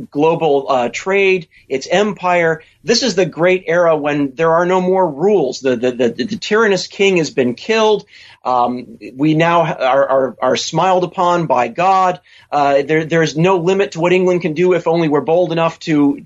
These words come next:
to, um, to, to create, to transform the nation into a, the godly, perfect nation that it ought to be.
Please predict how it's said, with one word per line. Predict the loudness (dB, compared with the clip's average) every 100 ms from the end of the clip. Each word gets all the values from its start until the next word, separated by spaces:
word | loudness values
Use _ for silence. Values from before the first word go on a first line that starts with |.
| -4
to, | 0 2 0 -2 0
um, | 0 2 0 -2
to, | 0 0 0
to | -2 -2
create, | -2 0 2 0 -2
to | -6
transform | -2 0 -2 -2 0 0 0
the | 0
nation | 0 0 0 -2
into | -2 0 0
a, | 2 0 -6 -20 _ -6
the | 0 0
godly, | 0 -2 -6
perfect | -2 -2 -2 -2
nation | 0 0 -2
that | 0
it |
ought | 2 0 -2
to |
be. | 0 0 0